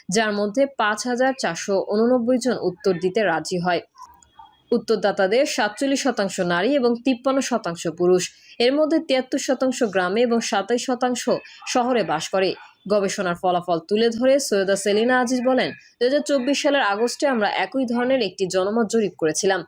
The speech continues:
সে সময় দেশের রাজনৈতিক ভবিষ্যৎ নিয়ে মানুষের যে আশাবাদ ছিল তা ক্রমশ কমেছে। বর্তমানে বিয়াল্লিশ শতাংশ মানুষ মনে করে রাজনৈতিকভাবে দেশ সঠিক পথে এগোচ্ছে, যা দুই হাজার চব্বিশ সালের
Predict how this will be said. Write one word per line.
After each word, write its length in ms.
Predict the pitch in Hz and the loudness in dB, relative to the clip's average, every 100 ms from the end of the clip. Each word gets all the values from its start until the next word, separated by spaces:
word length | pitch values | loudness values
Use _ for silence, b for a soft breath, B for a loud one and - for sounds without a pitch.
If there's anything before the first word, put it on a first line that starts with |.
| _ _ | _ _
সে 140 | - 202 | -4 -2
সময় 300 | - 185 254 | -2 -2 0
দেশের 320 | 240 233 233 226 B B 208 | 0 0 0 -2 B B -2
রাজনৈতিক 480 | 214 226 285 285 | 0 0 -2 -2
ভবিষ্যৎ 440 | 240 233 247 - 254 | 0 2 2 2 0
নিয়ে 120 | 285 | 2
মানুষের 400 | 254 180 180 190 | 0 0 0 -2
যে 140 | 175 190 - | 0 -2 -2
আশাবাদ 380 | 190 - 240 240 | -4 -2 -2 -2
ছিল 220 | 269 202 | -2 -2
তা 160 | - 165 | -2 -6
ক্রমশ 460 | - 226 240 233 | 0 0 0 -2
কমেছে। 440 | 196 170 165 185 190 b b b 226 | -4 -4 -2 -2 -2 b b b -2
বর্তমানে 480 | 240 240 311 311 | -2 0 0 2
বিয়াল্লিশ 360 | 254 226 254 269 | 2 0 0 -2
শতাংশ 320 | 294 269 269 277 | -2 -2 -2 0
মানুষ 220 | 262 254 | 0 2
মনে 200 | 226 233 | 2 0
করে 220 | 233 247 180 B B - | 2 0 0 B B -2
রাজনৈতিকভাবে 720 | 226 233 285 302 247 233 247 | 0 0 0 0 0 0 0
দেশ 160 | 233 190 - | 0 -2 -2
সঠিক 280 | 202 247 233 | -2 -2 -2
পথে 240 | 226 196 | -4 -2
এগোচ্ছে, 440 | 165 156 165 - 175 - _ - | -4 -2 -2 -2 -2 -6 _ -4
যা 120 | 202 | -2
দুই 100 | 190 | 0
হাজার 200 | 185 180 | -2 -2
চব্বিশ 360 | 196 175 180 - | -2 -2 -2 -2
সালের 240 | 185 220 | 0 0